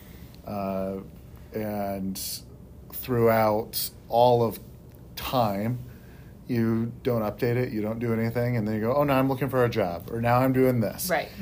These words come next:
Speaker 1: And then by that time, you just have a dead, essentially a dead account, and it's really, really hard to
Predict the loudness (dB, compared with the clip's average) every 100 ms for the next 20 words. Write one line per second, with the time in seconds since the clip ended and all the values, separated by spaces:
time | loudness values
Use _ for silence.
0 | -8 0 6 6 8 10 10 8 6 6
1 | 6 4 2 2 0 0 -2 -2 -4 -4
2 | -4 -2 -2 0 -2 -2 -2 0 0 0
3 | -4 -18 -8 -6 -6 -4 0 2 2 2
4 | 2 2 0 -2 -4 -6 -6 -6 -8